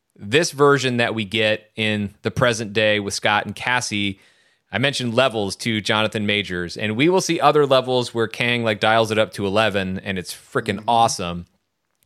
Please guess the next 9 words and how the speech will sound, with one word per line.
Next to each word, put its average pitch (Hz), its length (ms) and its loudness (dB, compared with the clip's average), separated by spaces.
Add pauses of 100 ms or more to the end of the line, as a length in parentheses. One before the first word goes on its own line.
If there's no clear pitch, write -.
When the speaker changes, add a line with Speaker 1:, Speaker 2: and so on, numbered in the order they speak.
(100)
Speaker 1:
But 117 360 0
I 131 140 2
love 147 240 2
this 131 220 0
version 120 340 0
of 110 120 -2
Kang 123 280 -2
too, 113 360 -2
where 107 420 2